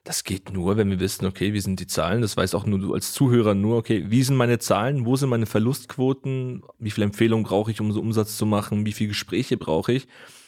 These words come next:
Das alles weiß ich aber nur, wenn ich die Zahlen tracke, kenne und darauf basierend können wir auch Systeme aufbauen.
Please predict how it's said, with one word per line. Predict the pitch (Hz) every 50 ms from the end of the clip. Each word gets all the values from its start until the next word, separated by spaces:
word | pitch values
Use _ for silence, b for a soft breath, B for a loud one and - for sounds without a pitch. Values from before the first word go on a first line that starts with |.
| B B -
Das | - 151 - -
alles | - 113 131 135 - -
weiß | - 117 117
ich | 113 113
aber | 101 104 90
nur, | 107 113 123
wenn | 127
ich | 120 -
die | - 98
Zahlen | - - - 98 113 127 -
tracke, | - - 110 113 - - - 160 180
kenne | - _ - - 101 113 135 135 120 120 135 147 -
und | - - - 104 -
darauf | - - 127 -
basierend | - - 104 101 98 104 107 123 135 131 - -
können | - 101 107
wir | 113 110
auch | 104
Systeme | - 98 - 113 127 143
aufbauen. | 117 104 - - 98 90 90 95